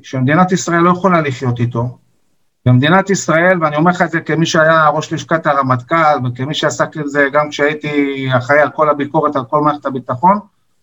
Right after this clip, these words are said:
מדינת ישראל נערכת גם לאפשרות,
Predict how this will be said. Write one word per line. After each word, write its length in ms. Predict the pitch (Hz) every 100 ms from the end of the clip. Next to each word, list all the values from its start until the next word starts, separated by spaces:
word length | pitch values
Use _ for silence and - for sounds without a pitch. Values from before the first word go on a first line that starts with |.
| _ _ _ -
מדינת 520 | 147 160 175 185 185
ישראל 380 | 147 151 156 170
נערכת 580 | 160 147 156 - 180 180 _ -
גם 280 | 123 160 175
לאפשרות, 560 | 165 151 - 135 127